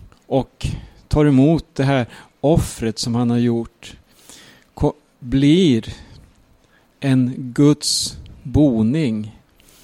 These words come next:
ända tills den dag då han kommer för att hämta sin församling. För att han vill att där han är,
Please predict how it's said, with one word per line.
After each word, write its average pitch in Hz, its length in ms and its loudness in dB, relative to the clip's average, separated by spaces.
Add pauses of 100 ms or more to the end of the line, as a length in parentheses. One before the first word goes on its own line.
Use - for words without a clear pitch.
(1080)
ända 135 440 2
tills 165 220 -2
den 131 240 2
dag 120 540 0 (120)
då 131 100 -4
han 135 200 0
kommer 123 720 0 (300)
för - 200 -4
att 117 220 -4 (100)
hämta 139 880 0 (300)
sin 113 300 -4
församling. 117 840 -4 (760)
För 139 100 0
att - 100 2
han 190 400 2
vill 110 400 0 (920)
att 143 320 -2
där 135 680 0 (180)
han 175 520 0
är, 117 380 -4